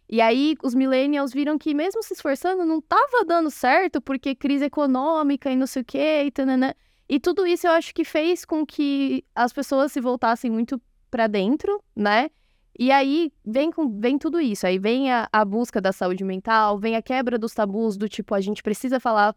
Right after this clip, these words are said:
sobre a gente não tá bem, a gente precisa se priorizar e tudo mais", e aí eu acho que vai gerando um, um,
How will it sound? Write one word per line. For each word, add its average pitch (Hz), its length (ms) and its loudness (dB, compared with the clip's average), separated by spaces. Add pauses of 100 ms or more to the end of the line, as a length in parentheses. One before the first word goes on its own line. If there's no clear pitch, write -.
(100)
sobre 202 220 0
a 202 40 2
gente 202 280 -4
não 196 100 -2
tá 190 140 -2
bem, 240 380 0 (380)
a 190 80 2
gente 208 240 0
precisa 262 540 0
se 254 140 -4
priorizar 208 760 0
e 214 40 -6
tudo 208 180 -4
mais", 233 360 0
e 254 80 2
aí 254 200 0
eu 262 60 2
acho 262 220 -2
que 254 80 -6
vai 240 180 0
gerando 233 420 0
um, 220 220 -2 (840)
um, 202 280 0